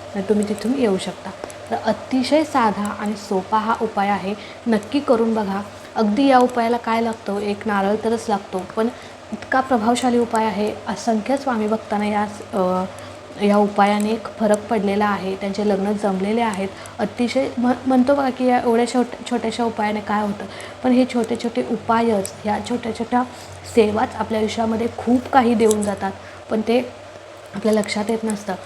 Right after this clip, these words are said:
म्हणून तुमच्या लग्नामध्ये जर अडथळे येत असतील किंवा लग्नच जमत नसेल, वय ओलांडून गेलं असेल, सगळं सेटल असेल, तर तुम्ही हा उपाय करून बघा. शंभर टक्के नव्हे, एकशे एक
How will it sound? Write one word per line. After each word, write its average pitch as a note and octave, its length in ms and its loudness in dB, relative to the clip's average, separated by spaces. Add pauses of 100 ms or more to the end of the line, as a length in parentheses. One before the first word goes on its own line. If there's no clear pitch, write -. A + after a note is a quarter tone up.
(280)
म्हणून A#3 300 4
तुमच्या A3 500 0
लग्नामध्ये A3 540 2
जर G#3 140 0
अडथळे G#3+ 420 -2
येत A3+ 160 0
असतील F#3 340 -6 (540)
किंवा A3+ 180 4
लग्नच G#3+ 400 4
जमत A3+ 420 2
नसेल, F#3+ 540 -6
वय G#3+ 240 2
ओलांडून G#3+ 420 4
गेलं A3 240 4
असेल, F#3+ 420 -2
सगळं A3+ 220 2
सेटल A3 380 0
असेल, F#3+ 500 -6 (760)
तर A3+ 160 8 (240)
तुम्ही A3 160 2
हा G#3 300 0
उपाय G3+ 280 -4
करून A#3 360 2
बघा. G3 180 2 (120)
शंभर A3+ 340 0
टक्के B3 300 -4
नव्हे, G#3+ 180 0
एकशे G#3 340 -8
एक A3+ 140 -6